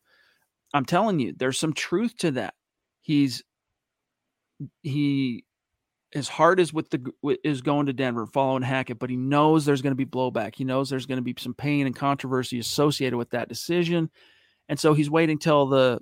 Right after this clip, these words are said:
you know, eleventh hour, till he has to actually make the decision. I really do agree with that sentiment. Now, a million things could change. Even if you would, uh, uh, our take on this, Dale,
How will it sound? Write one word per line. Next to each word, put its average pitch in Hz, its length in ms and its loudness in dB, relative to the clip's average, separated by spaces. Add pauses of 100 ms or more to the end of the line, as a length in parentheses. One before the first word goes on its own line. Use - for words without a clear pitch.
you 180 100 -2
know, 151 180 -2
eleventh 131 320 2
hour, 131 240 2
till 135 180 -4
he 127 80 -2
has 143 320 -2
to 135 100 -2
actually 127 380 -2
make 123 180 -4
the - 80 -8
decision. 120 480 -8 (640)
I 147 240 4 (320)
really 156 320 2
do 147 180 4
agree 131 240 0
with 127 140 0
that 113 180 0
sentiment. 151 540 -4 (160)
Now, 127 280 0 (120)
a 139 80 0
million 156 380 4
things 151 200 2
could - 160 -4
change. 185 400 -2
Even 160 180 0
if 175 120 0
you 175 140 0
would, 170 240 2
uh, 156 60 -4 (120)
uh, - 60 -8 (200)
our 160 140 4
take 165 320 -2
on 170 160 0
this, 165 180 -2
Dale, 156 360 0